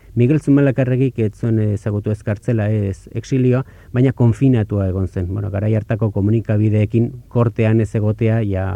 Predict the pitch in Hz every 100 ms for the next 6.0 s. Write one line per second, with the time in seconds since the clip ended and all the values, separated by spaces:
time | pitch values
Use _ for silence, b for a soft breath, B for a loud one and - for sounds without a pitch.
0 | 95 104 107 98 - 98 98 95 92 92
1 | 104 - 123 110 104 123 123 B - 107
2 | - 101 107 95 110 101 98 101 98 101
3 | 107 117 123 156 160 151 b b b b
4 | 127 113 135 135 113 110 110 101 95 90
5 | 85 85 87 87 90 90 - - 90